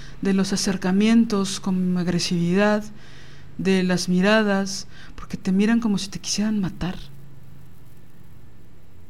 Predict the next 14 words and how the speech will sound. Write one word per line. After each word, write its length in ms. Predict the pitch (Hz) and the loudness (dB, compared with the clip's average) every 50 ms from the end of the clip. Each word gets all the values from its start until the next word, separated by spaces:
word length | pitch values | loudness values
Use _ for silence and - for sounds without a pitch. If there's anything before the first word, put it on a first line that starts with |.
| - - | -12 -10
¿no? 240 | - - 254 - 233 233 208 | -8 -8 -8 -8 -6 -6 -4
Esa 320 | 185 - - 196 190 190 | -4 -2 0 2 2 2
es, 460 | 190 185 180 - - - - - - - - - - - - - - - - - - - - - - - - - | 2 0 0 -4 -4 -4 -6 -8 -8 -10 -12 -12 -12 -12 -12 -12 -12 -12 -12 -12 -12 -12 -12 -12 -12 -12 -10 -8
esa, 420 | 196 175 - - 196 190 185 185 - | -6 -4 -2 0 0 0 0 0 0
esa, 400 | - 190 - - 202 196 190 196 | -2 -2 -2 0 0 0 0 0
ese 300 | 196 196 196 - - 196 | 0 0 -2 -2 -2 -4
es 100 | 180 - | -4 -4
lo 120 | 190 - | -6 -6
que 100 | - 190 | -4 -2
una 160 | 185 185 185 | -2 0 0
siente 480 | 180 - - 185 190 190 185 - - - - | -2 -2 -2 -4 -4 -4 -6 -10 -12 -10 -6
en 100 | 185 180 | -6 -6
el 120 | 175 160 | -6 -6
cuerpo. 380 | - - 185 180 170 - - - | -6 -6 -6 -6 -6 -6 -8 -10